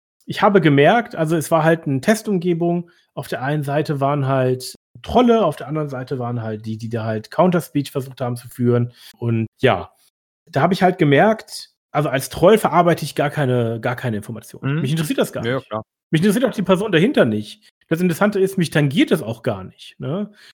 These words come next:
Speaker 1: Wohingegen ich, wenn ich als normale Person unterwegs bin,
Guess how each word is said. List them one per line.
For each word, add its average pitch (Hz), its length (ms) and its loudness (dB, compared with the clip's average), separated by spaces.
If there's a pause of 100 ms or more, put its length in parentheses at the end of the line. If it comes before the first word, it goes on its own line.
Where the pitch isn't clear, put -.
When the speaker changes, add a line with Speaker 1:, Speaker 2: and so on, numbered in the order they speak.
(120)
Speaker 1:
Wohingegen 160 600 2
ich, 190 360 -4
wenn 156 160 -6
ich 147 200 -12
als 151 320 -6
normale 151 380 0
Person 180 360 -2
unterwegs 131 500 -4
bin, 226 420 2